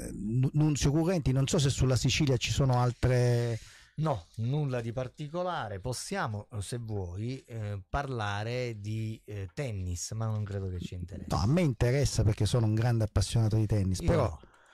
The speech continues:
Speaker 1: eh, beh, se vuoi possiamo parlare di, che saccio, di, di, di Sinner, di Sonego, di Musetti, di queste, di queste cose qua, che fra l'altro tu assomigli leggermente a
Speaker 2: A
Speaker 1: Musetti.
Speaker 2: Musetti.
Speaker 1: Sì,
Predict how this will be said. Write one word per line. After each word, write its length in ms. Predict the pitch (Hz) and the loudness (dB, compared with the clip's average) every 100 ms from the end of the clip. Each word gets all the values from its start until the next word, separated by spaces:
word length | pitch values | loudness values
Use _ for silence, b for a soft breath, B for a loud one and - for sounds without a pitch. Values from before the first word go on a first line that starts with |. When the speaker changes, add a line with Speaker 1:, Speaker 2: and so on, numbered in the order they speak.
| B B B 123 | B B B -14
Speaker 1:
eh, 460 | - - 117 113 - | -8 0 4 6 4
beh, 220 | - - _ B B B | 0 -6 _ B B B
se 160 | - 127 | -2 2
vuoi 360 | 123 175 107 104 110 | 4 4 2 -2 2
possiamo 300 | 95 123 117 | 2 4 2
parlare 260 | 123 117 | 4 4
di, 80 | 107 | 2
che 60 | 92 | 0
saccio, 360 | - 104 - | 0 0 2
di, 220 | 98 101 | 2 2
di, 160 | 95 98 | 2 0
di 120 | 98 | 0
Sinner, 480 | 92 120 127 110 104 | 2 2 4 4 2
di 140 | 95 98 | 2 2
Sonego, 760 | - 117 120 107 101 101 98 - B B B | 2 4 4 4 4 4 2 0 B B B
di 120 | - 120 | 0 4
Musetti, 640 | 117 98 120 120 - 98 | 4 4 4 2 -2 0
di 120 | 95 | 2
queste, 360 | 101 113 120 113 | 2 2 2 4
di 100 | 113 | 4
queste 260 | 113 - | 2 2
cose 220 | 120 113 120 | 2 4 2
qua, 220 | - 85 - 101 | 2 0 2 -2
che 220 | - 123 135 | 0 0 4
fra 120 | 160 | 4
l'altro 200 | - 131 | 4 4
tu 260 | 147 117 | 2 2
assomigli 540 | - - 143 165 120 101 | 0 2 4 4 4 2
leggermente 580 | 107 98 104 113 107 104 | 2 2 4 4 4 4
a 80 | |
Speaker 2:
A 40 | 104 | 4
Speaker 1:
Musetti. 560 | 110 120 104 - - | 4 4 4 0 -8
Speaker 2:
Musetti. 120 | 87 85 | -8 -4
Speaker 1:
Sì, 240 | - 127 | 0 0